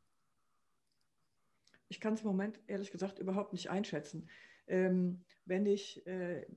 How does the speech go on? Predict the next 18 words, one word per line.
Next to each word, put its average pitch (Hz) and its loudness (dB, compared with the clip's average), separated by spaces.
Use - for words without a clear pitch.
in 202 4
meinen 190 4
Fotografen-Freundeskreis 196 -2
schaue, 170 -6
dann 180 0
sind 208 0
die - -4
alle 214 2
extrem 196 0
damit 202 2
beschäftigt, 202 -4
äh, 170 -8
zu 196 -8
gucken, 220 0
wie 202 0
sie 208 -2
überleben 196 0
können. 151 -6